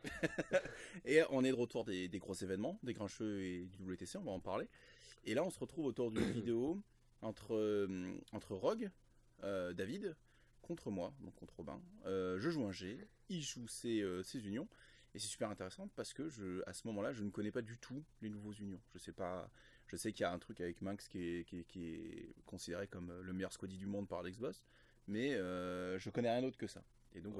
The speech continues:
Speaker 1: voilà.
Speaker 2: en même temps, vu ce qu'elle a, ouais. C'est compréhensible.
Speaker 1: Euh,
Speaker 2: Et du coup, toi,
Speaker 1: ouais.
Speaker 2: toujours avec ta arrivée en ingé.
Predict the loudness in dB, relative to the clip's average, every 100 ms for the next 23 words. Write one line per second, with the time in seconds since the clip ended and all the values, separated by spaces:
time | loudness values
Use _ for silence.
0 | -4 -6 -16 -14 -10 -4 -4 -4 -10 -8
1 | -6 -6 -8 -10 -14 -18 -20 -20 -20 -20
2 | -20 _ -16 -14 -14 -18 -20 -16 -8 -4
3 | -2 -4 -8 -14 -18 -20 -20 -20 -20 -20
4 | -20 -20 -20 -20 -10 -4 -2 0 -2 -2
5 | 0 2 2 -2 -6 -8 -8 -4 -2 -2
6 | -4 -4 -4 -4 -4 -6 -8 -8 -8 -8